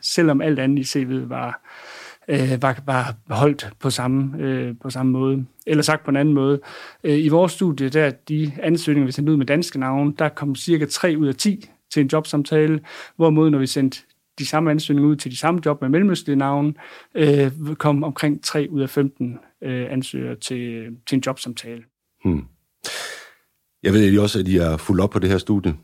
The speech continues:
Speaker 2: og I har taget et nærmere kig på, øh, på skoler og deres tilbøjelighed til at ansætte eller ikke ansætte lærere med, med et andet etn-, øh, med anden etnisk baggrund end dansk. Hvad, hvad viste det studie?
Speaker 1: Resultaterne i det foregående studie viste, at der var egentlig ikke nogen forskel i,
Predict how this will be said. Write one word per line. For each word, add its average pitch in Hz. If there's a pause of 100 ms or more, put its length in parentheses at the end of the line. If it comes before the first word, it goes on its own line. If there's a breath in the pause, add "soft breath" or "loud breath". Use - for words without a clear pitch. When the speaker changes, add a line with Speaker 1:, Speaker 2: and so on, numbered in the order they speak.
(120)
Speaker 2:
og 90
I 87
har 87
taget 85
et 82
nærmere 92
kig 107
på, 85
øh, 82
på 90
skoler 117
og 98
deres 101
tilbøjelighed 104
til 92
at 78
ansætte 92
eller 73 (140)
ikke 120
ansætte 92
lærere 90
med, 80
med 85
et 82
andet 87
etn-, 85
øh, 76
med 82
anden 92
etnisk -
baggrund 87
end 76
dansk. 90 (580 loud breath)
Hvad, 104
hvad 104
viste 104
det 107
studie? 107 (520)
Speaker 1:
Resultaterne 196
i 180
det 170
foregående 196
studie 170
viste, 196
at 156
der 165
var 170
egentlig 196
ikke 190
nogen 185
forskel 170
i, 147